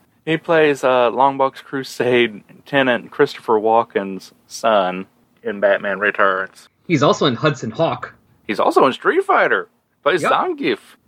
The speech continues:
Speaker 1: Yeah, there's, like, three people out there going, "Yay!" And that's not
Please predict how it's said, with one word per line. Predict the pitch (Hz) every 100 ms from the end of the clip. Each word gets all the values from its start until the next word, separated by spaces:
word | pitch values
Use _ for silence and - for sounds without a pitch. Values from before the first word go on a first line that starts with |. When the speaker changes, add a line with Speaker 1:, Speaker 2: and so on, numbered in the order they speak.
| -
Speaker 1:
Yeah, | 120 104
there's, | 95 95 -
like, | 92 - _ _
three | - 98 90
people | - 87 - 87
out | 90 -
there | 90
going, | - 95 92 95
"Yay!" | 123 220 214 190 180 175 175 175 165 160 147 160 _ _
And | -
that's | 107 131
not | 143 131